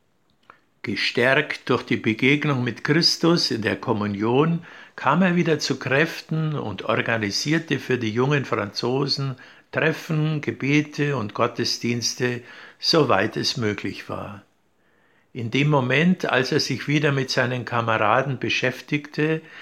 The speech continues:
in dem Maß ist er wieder lebensfroh geworden. Wie sein Biograf Pater Gerardi schreibt, betätigte er sich als Sockenflicker, Krankenpfleger,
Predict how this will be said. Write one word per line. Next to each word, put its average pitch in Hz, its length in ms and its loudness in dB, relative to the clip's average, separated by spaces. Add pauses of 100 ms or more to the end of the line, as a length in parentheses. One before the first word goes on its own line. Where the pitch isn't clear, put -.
(140)
in 123 220 -4
dem 165 320 4
Maß 131 400 4
ist - 320 -4
er 139 160 2
wieder 131 240 2
lebensfroh 127 720 0
geworden. 95 800 -2 (640)
Wie 139 160 0
sein 127 320 2
Biograf 123 720 2
Pater 131 480 2
Gerardi 120 720 0
schreibt, 131 600 -2 (880)
betätigte 156 720 -2
er 135 240 4
sich - 400 0
als 101 480 -2
Sockenflicker, 143 1120 0
Krankenpfleger, 123 1120 -2